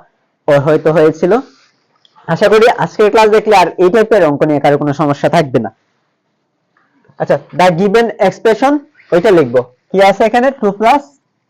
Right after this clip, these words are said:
টু প্লাস i root over a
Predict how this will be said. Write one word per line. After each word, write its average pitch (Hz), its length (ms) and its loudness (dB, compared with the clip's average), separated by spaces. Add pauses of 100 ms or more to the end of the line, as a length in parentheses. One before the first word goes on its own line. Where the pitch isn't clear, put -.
(680)
টু 180 180 -2 (140)
প্লাস 214 300 -2 (680)
i 165 240 2 (580)
root 165 240 -4
over 240 200 0 (1300)
a 160 140 -6